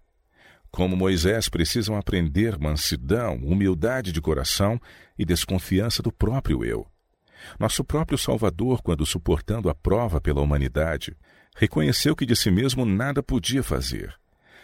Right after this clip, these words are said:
Também nós precisamos aprender que de si mesma a humanidade não possui força alguma.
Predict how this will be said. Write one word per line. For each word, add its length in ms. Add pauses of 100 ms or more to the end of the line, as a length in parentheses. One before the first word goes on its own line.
(180)
Também 280
nós 400
precisamos 600
aprender 640
que 100
de 120
si 160
mesma 520 (260)
a 120
humanidade 680
não 120
possui 400
força 600
alguma. 600